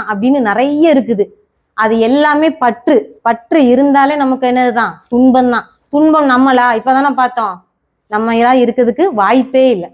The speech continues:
அதனால இதுவும் கிடையாது. சரி, அப்ப இந்த இடத்துல இவ்ளோ மாற்றங்கள் இருக்குதுல்ல, இது தங்கமா இருக்குது, இதுல வந்து உடல்ல மாற்றம் இருக்கு, நம்ம இல்லைன்னு சொல்லிட்டோம். பிராணனு, மனசு, அறிவு, தூக்கம் எதுவுமே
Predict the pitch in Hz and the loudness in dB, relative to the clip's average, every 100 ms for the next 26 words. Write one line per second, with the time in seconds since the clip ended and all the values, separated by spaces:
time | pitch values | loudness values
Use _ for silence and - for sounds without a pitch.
0 | 180 175 196 277 208 208 202 170 165 170 | -16 -12 -8 -8 -6 -6 -8 -8 -10 -14
1 | _ _ _ 311 302 294 330 - _ _ | _ _ _ 0 2 2 0 -4 _ _
2 | 277 269 285 269 269 311 349 285 302 240 | -4 0 2 4 2 0 0 0 0 -2
3 | 233 285 381 381 381 359 294 311 302 330 | -4 0 2 4 2 2 2 0 0 0
4 | 311 262 254 233 220 185 - _ _ _ | 0 -4 -6 -6 -6 -8 -12 _ _ _
5 | _ 269 254 302 339 240 233 262 269 262 | _ -6 -2 0 -2 -2 0 0 2 2
6 | 247 233 233 226 202 285 349 _ _ 269 | 0 -2 -2 -2 0 -2 -4 _ _ 0
7 | 269 285 277 285 294 330 269 254 277 294 | 2 2 2 2 2 2 0 0 2 2
8 | 285 269 254 262 277 269 254 285 302 247 | 2 0 0 -2 -2 0 0 -2 -2 -4
9 | 262 254 262 269 262 233 240 233 277 285 | -2 -2 -2 -2 -4 -8 -6 -2 -2 -4
10 | _ _ - 277 294 294 285 294 302 254 | _ _ -4 0 2 2 0 0 -2 -4
11 | 262 269 277 262 269 285 285 - - _ | -2 0 -2 -4 -2 -2 -2 -6 -20 _
12 | 233 233 277 330 277 269 285 294 - _ | -2 0 4 2 2 0 0 -4 -12 _
13 | - 339 349 285 277 233 254 370 381 392 | -4 -2 -2 -2 0 2 2 2 2 2
14 | 381 | 2